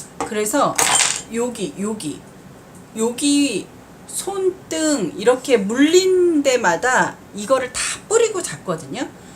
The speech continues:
저는 여기가 정말 이렇게 부었었어요. 제가 모기를, 모기에 물려도 제가 캐로이드잖아요. 이렇게 부풀어 오르거든요.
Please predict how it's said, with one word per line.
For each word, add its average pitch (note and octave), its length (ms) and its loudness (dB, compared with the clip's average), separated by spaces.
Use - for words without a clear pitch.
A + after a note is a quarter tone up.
저는 A3+ 680 -2
여기가 G#3 420 6
정말 F#3 400 0
이렇게 D4+ 640 2
부었었어요. D3+ 1040 2
제가 G#3 380 4
모기를, B3+ 480 0
모기에 A3+ 380 0
물려도 F3+ 720 -2
제가 G3 280 -2
캐로이드잖아요. G#3+ 1000 -2
이렇게 A#3 420 4
부풀어 E4+ 420 0
오르거든요. F3 680 -2